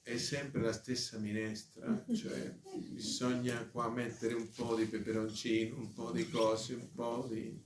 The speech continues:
ecco. Ci ho lavorato e ho scritto su un testo che aveva trentacinque pagine, credo, ho scritto quarantacinque pagine di osservazioni.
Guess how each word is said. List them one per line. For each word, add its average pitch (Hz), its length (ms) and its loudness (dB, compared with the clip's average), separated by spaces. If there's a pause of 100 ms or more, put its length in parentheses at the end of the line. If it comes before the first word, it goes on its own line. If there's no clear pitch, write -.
ecco. - 540 -14 (1120)
Ci - 120 4
ho 180 60 12
lavorato 143 680 10
e 139 80 6
ho 127 100 10
scritto 131 560 0
su 123 160 -6
un 104 140 -6
testo 143 420 4
che 110 140 2
aveva 120 340 4
trentacinque 113 840 0
pagine, 98 600 -2
credo, 110 520 2 (1300)
ho 135 180 6
scritto 127 500 4
quarantacinque 110 840 2
pagine 104 420 0
di 98 100 2
osservazioni. 90 720 -2